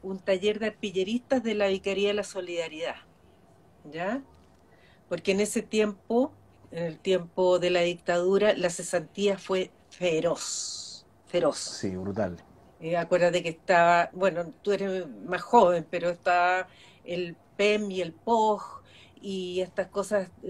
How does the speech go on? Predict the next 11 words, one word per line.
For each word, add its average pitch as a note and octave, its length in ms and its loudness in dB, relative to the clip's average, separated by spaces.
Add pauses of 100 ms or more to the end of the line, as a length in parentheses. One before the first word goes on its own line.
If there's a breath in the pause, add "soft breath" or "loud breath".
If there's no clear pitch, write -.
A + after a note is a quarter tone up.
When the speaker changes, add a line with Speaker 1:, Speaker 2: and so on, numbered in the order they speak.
(120)
Speaker 1:
terribles F#3 800 0
que, D#3+ 320 -8
que F3+ 80 -4
existieron F3+ 560 -2
en F3 180 -2
Chile F#3+ 340 2
porque E3+ 520 -6
se E3 180 -4
cerraron F3 460 0
muchas A#3 580 6
fábricas D#3+ 800 -2